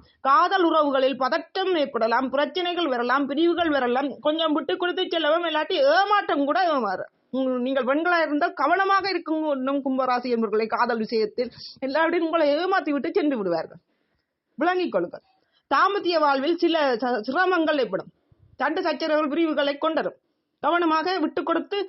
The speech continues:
ஹம், ஒருத்தரை ஒருத்தர் புரிந்து நடந்து கொள்ளவும். அப்படிப்பட்ட சூழ்நிலையில் வீட்டார்களிடம் வாக்குவாதங்களை தவிர்ப்பது நல்லது. வீட்டார்களின் அனுசரணையை பெற்றுக்கொள்ளுங்கள்.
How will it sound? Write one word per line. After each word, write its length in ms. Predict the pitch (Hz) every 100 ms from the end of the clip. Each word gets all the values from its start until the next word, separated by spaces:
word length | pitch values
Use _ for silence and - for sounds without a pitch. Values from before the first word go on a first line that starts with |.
| - - - -
ஹம், 500 | 254 254 254 247 233 - _ _ _
ஒருத்தரை 440 | 247 330 381 381 339
ஒருத்தர் 380 | 311 262 349 262
புரிந்து 300 | 359 359 359
நடந்து 300 | 302 262 202
கொள்ளவும். 340 | 175 160 156 - _ _ _ _ _ _ -
அப்படிப்பட்ட 560 | 285 - 403 392 392 349
சூழ்நிலையில் 560 | 311 302 285 262 254 254 - _ _ 233
வீட்டார்களிடம் 800 | 339 381 381 349 311 277 254 240 208 _
வாக்குவாதங்களை 1120 | 233 294 415 - 392 339 339 311 302 277 262 247 240
தவிர்ப்பது 640 | - 269 427 415 - 302 349
நல்லது. 360 | 320 190 - _ _ - - _ 240
வீட்டார்களின் 800 | 277 415 370 349 330 311 277 240 233 _ _ _ -
அனுசரணையை 720 | 269 381 427 392 320 302 320
பெற்றுக்கொள்ளுங்கள். 720 | 320 254 277 214 185 165